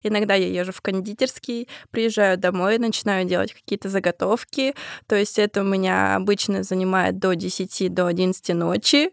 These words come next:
Плюс это нужно помыть всю посуду после этого. И встаю утром, иногда в шесть, иногда в пять для того, чтобы доделать крем, в принципе, все упаковать. Поэтому действительно вот перед праздниками, в праздники, когда заказов много,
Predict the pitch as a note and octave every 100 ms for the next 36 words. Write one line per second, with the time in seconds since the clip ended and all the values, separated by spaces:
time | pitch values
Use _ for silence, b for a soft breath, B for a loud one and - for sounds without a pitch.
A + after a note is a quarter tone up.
0 | - C4 C4 B3+ A3+ G#3+ G3+ G#3 G3 A3
1 | A3 G#3+ E4+ E4 F#3+ - B3 D#4+ D#4 C4
2 | C4 A#3+ - A#3 A3 A3 G#3+ G3+ F#3+ G#3+
3 | - B B B3+ B3+ A#3+ A3+ A3+ - G#3+
4 | G#3 G3 - D4 D#4 C4+ A3+ G#3+ G#3 G3+
5 | G#3+ - G#3+ G#3 G3+ - - D4+ F4+ A3+
6 | G3+ F#3+ G3 - G#3 A#3 G#3+ F3 F#3 F3+
7 | G3 - G3+ F3 C4+ C4 D#3 - - F#3
8 | G#3 A3 G#3 A3 - _ - - A#3 A3+
9 | - F#3+ - G3 F#3+ F#3 - F3+ F#3 G3
10 | - - - F3+ G#3+ - A3 G3+ F#3+ G#3
11 | - G#3 F3+ F3+ E3+ _ - F#3 G#3+ G3+
12 | G3 F#3 F#3+ F3 F3 - F#3 G3+ C#4 A3
13 | G3+ F#3 F#3 F#3 F3+ F#3 E3+ F3+ F#3+ -
14 | F#3 G#3+ A#3